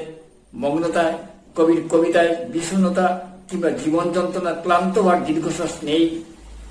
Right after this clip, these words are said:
আছে প্রকৃতি আর প্রেমের সিন্ধুক খুলে রত্ন মাণিক্যের আভা, বৈভব, যা আমাদের নিরন্তর সঞ্জীবিত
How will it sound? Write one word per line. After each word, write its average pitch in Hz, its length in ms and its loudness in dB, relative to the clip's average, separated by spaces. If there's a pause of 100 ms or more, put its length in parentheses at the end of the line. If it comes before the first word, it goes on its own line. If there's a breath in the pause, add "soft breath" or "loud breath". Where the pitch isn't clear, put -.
(140)
আছে 147 240 -6 (140)
প্রকৃতি 190 520 -2 (500)
আর 143 140 -2 (100)
প্রেমের 160 340 0
সিন্ধুক 180 400 -4
খুলে 165 220 2 (540)
রত্ন 147 380 -2
মাণিক্যের 156 480 0
আভা, 147 340 2 (500)
বৈভব, 151 380 4 (360)
যা 143 160 0
আমাদের 151 280 0
নিরন্তর 147 560 -2 (540)
সঞ্জীবিত 151 420 -6